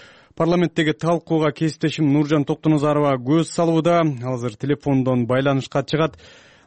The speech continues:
Нуржан, э, саламатсызбы? Аталган маселе жөнүндө талкуу кандай уланууда?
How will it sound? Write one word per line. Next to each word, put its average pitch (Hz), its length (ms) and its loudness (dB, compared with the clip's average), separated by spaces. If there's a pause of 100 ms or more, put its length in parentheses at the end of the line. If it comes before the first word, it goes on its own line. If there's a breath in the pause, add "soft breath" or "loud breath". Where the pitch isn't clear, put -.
Нуржан, 156 540 2
э, 151 180 2
саламатсызбы? 175 920 0
Аталган 170 600 0
маселе 160 320 2
жөнүндө 175 380 2
талкуу 175 680 0
кандай 175 300 2
уланууда? 175 540 2